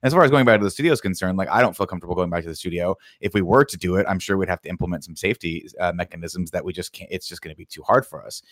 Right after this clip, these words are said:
So I, I think it's more important that we stay here and continue to make the content that we've already, you know, put a lot of time and effort into streamlining.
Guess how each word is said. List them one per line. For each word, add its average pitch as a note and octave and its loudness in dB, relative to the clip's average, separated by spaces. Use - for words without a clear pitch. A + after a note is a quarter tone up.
So F2+ 0
I, - -6
I - 0
think G2 -4
it's F#2+ -4
more F#2+ 2
important F#2 2
that E2+ -8
we F2+ -8
stay F2+ -6
here F#2 2
and E2+ -4
continue F#2 -4
to F2 -2
make F2 -6
the - -20
content F2+ -4
that F2 -8
we've D#2+ -8
already, F2 -4
you F#2 -6
know, E2 -6
put G2+ 0
a - -2
lot F2 0
of E2+ -8
time E2+ -2
and E2+ -4
effort E2+ -4
into E2 -10
streamlining. F2+ 0